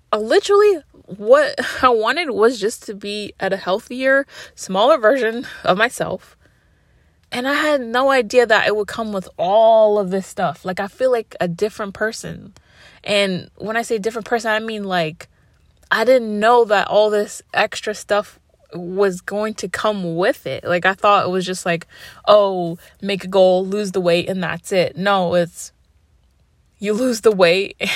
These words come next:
and people treat you like a whole different person. And so now you have to adjust to this new version of you. And it's, it's like you've been living, you, you're living a different life, literally, because of how people treat you.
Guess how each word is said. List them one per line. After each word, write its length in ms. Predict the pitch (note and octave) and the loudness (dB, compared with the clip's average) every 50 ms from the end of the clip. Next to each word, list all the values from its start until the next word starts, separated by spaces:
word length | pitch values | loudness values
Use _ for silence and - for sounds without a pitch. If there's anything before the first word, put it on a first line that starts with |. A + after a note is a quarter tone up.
| - - | -2 0
and 360 | G#3+ G3 F#3+ F#3 F3+ F3 - _ _ _ - - _ _ _ _ _ | 0 0 2 0 -2 -4 -6 _ _ _ -20 -20 _ _ _ _ _
people 240 | - A3+ G3 G#3 G3+ | -12 -10 -6 -6 -6
treat 220 | - - A3 D3+ | -4 -4 -6 -4
you 120 | F3+ G3 G3 | -4 -2 -2
like 140 | F#3 F3 | -2 -2
a 60 | F3+ F3 | -2 -8
whole 220 | - - G#3 G3+ | -4 -2 -2 -2
different 300 | F3 F#3+ F#3+ - F3 F3 | -2 -4 -6 -6 -8 -6
person. 460 | - F#3 F3 E3+ - - - - - - | -4 -6 -6 -6 -6 -14 -14 -16 -10 -8
And 140 | - F3+ E3+ | -8 -4 -2
so 120 | - F3+ | -2 -2
now 160 | E3+ F#3 F#3 | 0 0 -2
you 140 | F#3+ F#3+ F#3+ | 0 0 -2
have 160 | F#3+ F#3+ F3+ _ | -4 -4 -10 _
to 100 | - - | -10 -8
adjust 600 | E3 D#3 - G3+ G3+ F3+ E3 - - - - - _ _ _ _ _ _ _ _ _ | -8 -6 0 2 2 2 2 0 -8 -18 -18 -20 _ _ _ _ _ _ _ _ _
to 100 | - - | -4 0
this 200 | G3 G3+ G3 - | 0 0 0 0
new 520 | G3+ F#3+ F#3+ G3+ A3+ A#3 A#3+ A3+ G#3 G#3+ A#3+ - - | -2 -2 0 0 2 0 0 -2 -4 -10 -14 -16 -10
version 400 | E3+ F3 G3 G#3+ G#3 A#3+ B3+ C4+ | 0 2 2 2 2 0 -2 -2
of 120 | C4+ C4+ | -2 -2
you. 320 | C#4+ D4 D#4 D#4+ F4 F#4 F4 _ _ _ _ _ _ _ _ _ _ _ _ _ _ _ _ _ _ _ _ _ _ _ _ _ _ _ _ _ _ _ _ _ - | -2 -2 0 0 0 0 -2 _ _ _ _ _ _ _ _ _ _ _ _ _ _ _ _ _ _ _ _ _ _ _ _ _ _ _ _ _ _ _ _ _ -4
And 220 | C4+ A#3+ A3+ A3 | -4 -2 -2 -2
it's, 140 | G#3+ - - | -4 -4 0
it's 220 | - A3 - - | -2 -2 -2 0
like 240 | A#3 A#3+ A#3+ B3 - | 2 2 2 2 -2
you've 140 | A3+ G#3+ F#3+ | -10 -8 -6
been 200 | A3 G#3+ G3+ G3 | -6 -6 -4 -2
living, 420 | G3+ G#3 G3+ G#3+ G#3+ G#3 G3+ G3 _ - - - - - _ _ - _ | -4 -2 -2 -4 -4 -4 -6 -8 _ -16 -20 -20 -20 -20 _ _ -18 _
you, 240 | - G#3+ G3 - - _ | -8 -8 -8 -8 -12 _
you're 220 | - G3 G#3+ G#3 | -6 -2 -2 0
living 240 | G3+ G#3+ G3+ G#3+ G3 | 0 -2 -2 -2 -6
a 40 | F#3 | -4
different 360 | E3+ G3 F#3 - F#3+ - - | -4 -6 -6 -8 -14 -10 -4
life, 460 | F3 F#3+ F#3 D#3+ - - - - _ _ _ _ _ _ _ - | 0 0 0 0 -2 -10 -20 -20 _ _ _ _ _ _ _ 0
literally, 500 | G#3+ C4+ A3 A3+ - C4 G3+ F#3+ F#3 F#3 | 2 2 2 2 0 -6 -4 -4 -4 -4
because 460 | F3+ G3+ F#3 - A3 G#3 G3+ F#3+ F#3 | -4 -4 2 4 4 4 4 0 -4
of 140 | - F#3 - | -6 -4 0
how 140 | - G3+ | -2 -2
people 240 | F#3+ G#3 G3+ F3 F3 | -2 -2 -6 -8 -8
treat 240 | F3 - A3+ G#3+ E3 | -8 -6 -6 -6 -6
you. 240 | C#3+ D3 - F3 | -10 -10 -10 -12